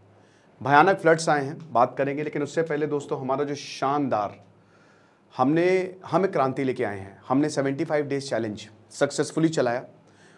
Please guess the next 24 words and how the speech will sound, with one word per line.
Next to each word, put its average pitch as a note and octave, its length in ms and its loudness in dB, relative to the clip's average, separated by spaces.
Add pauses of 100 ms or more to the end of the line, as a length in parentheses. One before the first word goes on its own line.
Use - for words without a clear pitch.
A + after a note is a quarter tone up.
(200)
हंड्रेड F#3 480 4
डेज E3+ 260 2
चैलेंज, A2+ 320 -2
सौ - 640 2
दिन, C3+ 260 0 (500)
हम D#3+ 160 4
एक F#3 180 6
स्टेप - 280 -6
ऊपर B2+ 260 -4
जा G2+ 200 -6
रहे F#2+ 140 -10
हैं। F2+ 200 -18 (800)
पॉर्न G3 280 10
एडिक्शन D#3+ 340 -2
को F3+ 120 0
जड़ B2+ 180 2
से C#3 120 -4
मिटा B2 220 -2
देंगे F#2+ 200 -12
हम। F#2 160 -18 (680)
आप D3 180 6
अपनी D#3+ 200 -2
पूरी F3+ 240 -2
एनर्जी D3 340 0